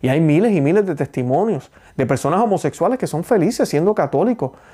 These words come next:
¿verdad? Pero practicando una vida de castidad, una vida en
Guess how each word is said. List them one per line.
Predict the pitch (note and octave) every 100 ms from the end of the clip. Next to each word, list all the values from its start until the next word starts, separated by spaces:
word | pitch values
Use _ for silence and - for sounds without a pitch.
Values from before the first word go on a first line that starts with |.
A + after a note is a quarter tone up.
| -
¿verdad? | - C3 C3+ F#3
Pero | F#3 C#3+
practicando | C3+ - C3 - C3 E3+
una | G#3
vida | E3 G#3 A#3 A3+ - -
de | C#3+
castidad, | - A2+ - A#2+ A#2+ C3 G3 A#3 - - -
una | C3 C#3+
vida | D3 G3 G3 D#3+ - -
en | C#3+ C3